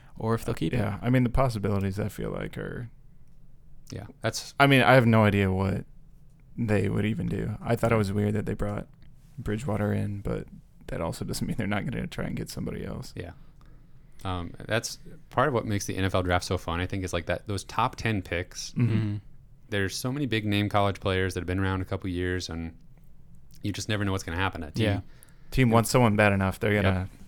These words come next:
Speaker 3: There's gonna
Speaker 2: find a
Speaker 3: be
Speaker 2: way
Speaker 1: Well,
Speaker 2: to
Speaker 1: it's
Speaker 2: make it
Speaker 1: like
Speaker 2: happen.
Speaker 1: a
Speaker 3: blockbuster trade. And the, and the, I think the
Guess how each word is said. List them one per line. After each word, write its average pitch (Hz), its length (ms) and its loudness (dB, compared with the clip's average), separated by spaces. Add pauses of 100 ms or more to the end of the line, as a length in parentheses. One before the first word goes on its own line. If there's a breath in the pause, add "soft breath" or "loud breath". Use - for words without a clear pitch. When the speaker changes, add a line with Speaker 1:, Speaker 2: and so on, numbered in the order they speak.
Speaker 3:
There's 98 140 -6
gonna 110 160 2
Speaker 2:
find 101 80 4
a 101 40 6
Speaker 3:
be 101 60 4
Speaker 2:
way 101 80 6
Speaker 1:
Well, 139 160 12
Speaker 2:
to 147 60 10
Speaker 1:
it's - 100 2
Speaker 2:
make 101 80 8
it - 20 6
Speaker 1:
like 98 120 4
Speaker 2:
happen. 120 320 8
Speaker 1:
a 113 120 2
Speaker 3:
blockbuster 92 60 -4
trade. 101 200 -2
And 113 200 4
the, 107 240 2
and 113 160 0
the, 101 260 -2
I 107 80 0
think 160 200 -6
the 90 240 -2